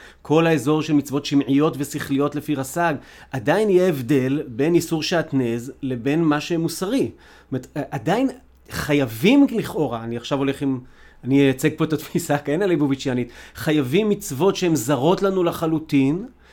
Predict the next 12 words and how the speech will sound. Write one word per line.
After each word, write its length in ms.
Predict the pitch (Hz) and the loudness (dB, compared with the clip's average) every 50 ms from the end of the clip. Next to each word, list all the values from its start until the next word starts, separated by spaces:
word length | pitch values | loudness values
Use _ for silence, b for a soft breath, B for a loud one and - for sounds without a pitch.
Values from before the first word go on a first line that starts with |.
| b b b - | b b b -6
כדי 220 | - 131 139 147 | -4 -2 0 -2
שבהם 600 | 143 - 156 123 147 139 123 123 147 175 196 208 202 | 0 0 -2 0 0 0 0 2 2 2 2 4 2
נבטא 380 | 196 151 127 151 147 - 196 | 2 2 0 -4 -4 -2 -2
לגמרי 600 | 202 196 185 165 123 139 175 208 247 254 226 185 170 | 0 0 -2 -2 -2 0 0 0 2 0 0 0 -2
את 120 | 165 165 | -2 -4
עבודת 340 | 143 123 139 131 165 165 190 | -4 -4 -2 -4 -4 -4 -4
השם 240 | 170 - 202 208 220 | -8 -8 -8 -8 -8
שלנו, 420 | - 233 208 165 135 127 117 - 127 | -8 -8 -6 -6 -6 -6 -8 -6 -4
ובהם 320 | 147 160 127 156 202 220 | -2 0 2 2 2 2
אני 120 | 226 220 196 | 2 0 0
חייב 320 | - 202 190 196 214 226 | 0 0 2 2 2 2
להתגבר, 600 | 254 269 254 196 160 190 175 - 160 139 120 | 0 0 -2 2 2 0 2 2 2 0 0